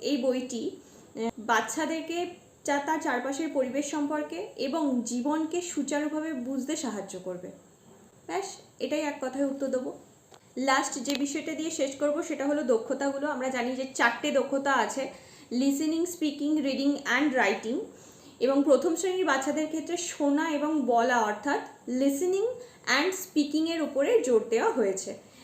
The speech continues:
তো আজকে এটুকুই আলোচনা রইল। আহ, এর সঙ্গে প্রথম শ্রেণীর ডেমোগুলোও তোমরা একসাথে রেডি করে রেখে দিও। প্রথম শ্রেণীর বাংলা, ইংরেজি এবং গণিত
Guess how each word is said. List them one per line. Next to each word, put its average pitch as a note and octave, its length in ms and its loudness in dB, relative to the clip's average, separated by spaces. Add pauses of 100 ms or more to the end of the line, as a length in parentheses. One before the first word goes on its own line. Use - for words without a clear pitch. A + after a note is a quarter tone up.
তো C#4+ 100 2
আজকে C#4 360 0
এটুকুই D#4 320 -4
আলোচনা D4 380 -2
রইল। C#4+ 300 -2
আহ, - 880 -6 (100)
এর D#4+ 160 2
সঙ্গে D4 500 0
প্রথম D4 360 -2
শ্রেণীর D4+ 320 -4
ডেমোগুলোও B3 480 -2
তোমরা D4+ 280 0
একসাথে D4 320 -4
রেডি C4+ 240 -2
করে C#4 200 0
রেখে C4+ 220 -2
দিও। C4+ 300 -4 (180)
প্রথম C4 280 -2
শ্রেণীর C4+ 300 -2
বাংলা, B3 500 0
ইংরেজি B3+ 540 -2
এবং B3+ 280 -2
গণিত B3 280 -2